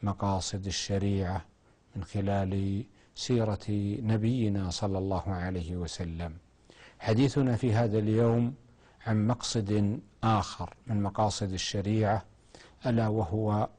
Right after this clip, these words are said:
ملاحظة التقصير. نعم الله علينا كبيرة، فقد أنعم علينا بنعم في أبداننا وفي أموالنا وفي أد-، في ديننا وفي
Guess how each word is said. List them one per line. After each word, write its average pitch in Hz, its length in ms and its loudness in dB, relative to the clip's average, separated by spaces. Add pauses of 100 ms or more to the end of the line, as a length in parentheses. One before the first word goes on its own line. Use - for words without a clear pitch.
ملاحظة 107 1300 0 (140)
التقصير. - 680 -4 (1040)
نعم 131 380 4
الله 127 400 4
علينا 120 440 2
كبيرة، 98 560 0 (1120)
فقد 113 360 0
أنعم 117 420 2
علينا 110 520 2
بنعم 104 500 2
في 107 260 2
أبداننا 107 800 0
وفي 104 420 0
أموالنا 107 880 0
وفي 104 580 0
أد-، 117 260 -6
في 117 220 -2
ديننا 113 760 0 (500)
وفي 139 480 4